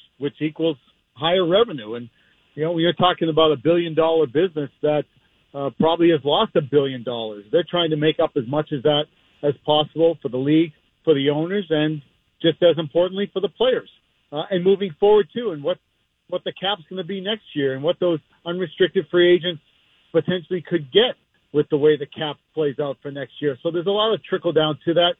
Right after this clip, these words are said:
I don't wanna make this all about money, 'cause it's not. It's, it's about, you know, everybody being healthy first and foremost. But there, there absolutely is huge numbers involved here.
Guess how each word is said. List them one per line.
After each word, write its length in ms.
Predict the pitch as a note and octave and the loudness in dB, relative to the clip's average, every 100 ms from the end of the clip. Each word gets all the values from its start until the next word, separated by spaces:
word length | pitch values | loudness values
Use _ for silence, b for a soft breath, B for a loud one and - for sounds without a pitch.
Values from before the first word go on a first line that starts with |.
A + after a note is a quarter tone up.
| b b B3 | b b 2
I 80 | |
don't 100 | B3 | 2
wanna 160 | G3 E3 | 2 -4
make 220 | C#3 C3 | -6 -8
this 140 | B2+ - | -10 -8
all 180 | B2+ A#2+ | -6 -6
about 260 | A#2 B2 | -6 -8
money, 220 | C3 D#3+ | -8 -10
'cause 180 | D#3+ F3+ | -6 -4
it's 180 | F3+ - | -4 -4
not. 240 | D3 G#2+ G2 | -6 -4 -4
It's, 140 | C3+ _ b b | -6 _ b b
it's 140 | D3+ E3+ | -2 2
about, 340 | D#3 D#3+ D#3+ - _ _ _ _ _ _ _ - | 4 4 4 -2 _ _ _ _ _ _ _ -8
you 80 | |
know, 140 | D3 C#3 | -6 -2
everybody 380 | F3+ E3 D#3 D3+ | 0 2 2 2
being 240 | C3+ D3 B2 | 0 -6 -6
healthy 500 | D3 D3 D#3 D3 _ | -4 -4 -4 -6 _
first 200 | D#3 D3 - | -2 -2 -2
and 100 | C3+ | -6
foremost. 460 | D#3 D#3 D#3 D#3+ D3+ | 0 0 0 -6 -4
But 180 | F#3 F3+ b b b _ | -4 -4 b b b _
there, 220 | G3+ G#3+ - | 0 0 -2
there 180 | F3 G#3 | 0 2
absolutely 480 | A3 G#3 G3 C4 E3 | 0 0 0 0 -2
is 100 | B2+ D#3+ - D3 - | -6 -12 -16 -18 -2
huge 340 | A#3+ C#4 C4+ F#3+ | 2 4 2 2
numbers 380 | G3+ A#3+ D#3+ - _ _ _ _ | 2 2 0 -2 _ _ _ _
involved 480 | E3 D3 D3 C3+ B2+ | -8 -2 -2 -2 -4
here. 220 | D3+ A2+ | -6 -8